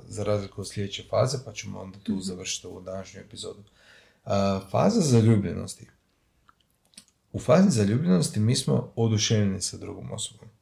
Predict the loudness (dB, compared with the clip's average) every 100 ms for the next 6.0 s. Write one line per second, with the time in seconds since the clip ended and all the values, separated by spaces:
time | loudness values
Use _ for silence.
0 | -6 -2 2 4 4 2 -4 _ -4 0
1 | 4 4 4 2 2 0 0 0 0 -2
2 | -6 -6 -8 -10 -14 _ _ -2 0 2
3 | 2 2 0 -2 0 2 4 2 2 2
4 | 2 4 4 4 4 2 0 -10 _ _
5 | _ _ -6 0 2 2 2 0 -2